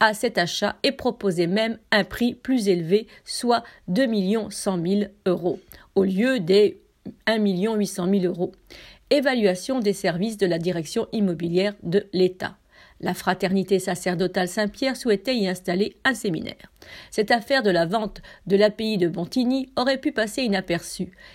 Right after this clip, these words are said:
Il doit y avoir s-, souvent, en effet, de semblables, mais celle-ci a retenu notre attention, car même s'il n'y fut pas fait allusion lors des discussions,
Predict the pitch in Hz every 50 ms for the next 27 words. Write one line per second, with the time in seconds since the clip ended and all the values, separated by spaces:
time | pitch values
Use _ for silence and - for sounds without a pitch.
0 | - - - 233 214 247 247 247 - - - 233 233 214 202 196 214 220 190 -
1 | - - - - _ _ - - - - 226 202 196 262 254 - - 175 165 170
2 | 180 196 - - - 277 254 190 175 175 - - 208 196 196 233 240 240 214 202
3 | - - - - - - - _ 240 294 - - - - 277 247 208 - - 285
4 | 254 214 214 208 - 247 226 247 220 190 196 - - 226 214 220 220 226 - -
5 | 330 311 269 - - 262 233 208 202 233 277 269 240 214 208 - - - 269 247
6 | 220 202 208 233 240 220 202 - - - 262 240 202 - - 233 226 208 - -
7 | - 240 - - - - 233 233 226 226 214 196 202 214 180 165 - 175 214 233
8 | 208 180 151 160 156 170 220 - - - 165 139 - - 180 139 -